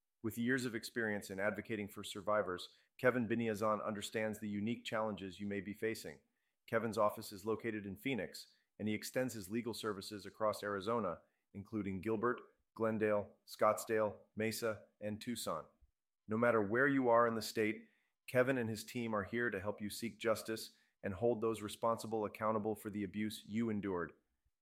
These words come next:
At Abuse Guardians, we believe you. We understand the pain and suffering caused by boarding school sexual abuse, and we are committed to fighting for your rights.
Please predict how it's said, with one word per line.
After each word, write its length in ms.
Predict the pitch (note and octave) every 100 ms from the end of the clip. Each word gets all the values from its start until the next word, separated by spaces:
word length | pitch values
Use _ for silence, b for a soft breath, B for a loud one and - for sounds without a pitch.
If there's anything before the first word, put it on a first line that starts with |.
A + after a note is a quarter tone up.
| _ -
At 100 | G#2+
Abuse 300 | G2 B2 B2
Guardians, 680 | A#2 A#2 B2 B2+ B2 - - _
we 140 | A#2+
believe 380 | B2 A#2 A2 G#2
you. 160 | F2 D2+ - - _ _ _
We 140 | G#2+ A#2+
understand 420 | B2 A#2+ B2+ A#2+
the 60 | G#2+
pain 380 | A#2+ A#2+ B2
and 100 | A2+
suffering 460 | G#2 A#2+ A#2 A#2 A2
caused 360 | - A2+ A2 G2+
by 120 | G2+
boarding 340 | G2 A2+ A2+
school 240 | G#2+ - A2
sexual 440 | - A2 - G#2
abuse, 480 | F#2 A#2+ C3+ - - b b b _ _ -
and 120 | A2+
we 100 | A#2+
are 80 | A#2+
committed 420 | - A#2+ B2+ A#2
to 60 | G#2
fighting 340 | - A2+ A2+
for 140 | G#2+
your 160 | A2 A2
rights. 480 | A#2 A2 - -